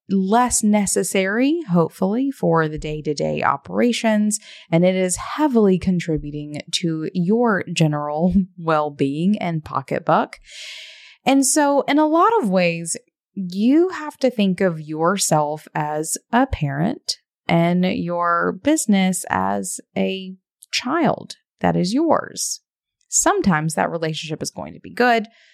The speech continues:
Sometimes you are gonna let your business become a needy brat and you're not sure how it got there or how, what it is that you're supposed to do about it. <laughs> But you do have to do something about it. And it is your job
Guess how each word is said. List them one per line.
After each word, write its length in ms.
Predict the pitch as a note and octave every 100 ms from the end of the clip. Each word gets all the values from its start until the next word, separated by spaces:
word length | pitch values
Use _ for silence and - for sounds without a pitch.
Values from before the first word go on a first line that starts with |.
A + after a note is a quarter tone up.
| _
Sometimes 720 | - - F#4+ B3 E3 D#3 D3+
you 180 | E3 D#3
are 120 | D3
gonna 180 | D3+ D3+
let 180 | E3 -
your 260 | E3 D#3+
business 460 | D3 F3 G#3 G3+ G3
become 300 | F#3+ E3+ D#3+
a 60 | D#3
needy 240 | G3 A3
brat 320 | E3+ D3+ D3+
and 80 | E3
you're 100 | D#3+
not 260 | E3 F3 -
sure 480 | - E3+ E3 D#3
how 220 | D#3 F3+ A#3
it 100 | -
got 240 | E3 D#3+
there 360 | D#3 D3+ D3 C#3+
or 420 | D#3 D#3 D#3 -
how, 380 | D3+ D3+ E3+ E3+
what 440 | - D#3+ F3 -
it 120 | E3
is 160 | E3+ D#3
that 100 | -
you're 120 | D#3
supposed 300 | D#3 D3 D3
to 80 | D3+
do 120 | D3
about 280 | A#2 - D#2+
it. 240 | - - - - -
<laughs> 280 | - - - - - - B3 - A#3+ - - - - - _ _
But 280 | D#3 F#3+ F#3
you 160 | F3+ F#3
do 180 | G#3
have 300 | F#3 F3 E3+
to 120 | - D#3+
do 220 | D#3 D#3
something 720 | F3 D#3 C#3+ D3 C#3+ C#3+ - _ E3
about 420 | D3 D3+ C#3 C3
it. 300 | - - - _ _ - -
And 160 | E3+ F#3+
it 100 | G#3
is 240 | G#3+ E3+
your 320 | E3+ A#3+ D4+ C#4
job 580 | F#3+ F3 D#3 D3 C#3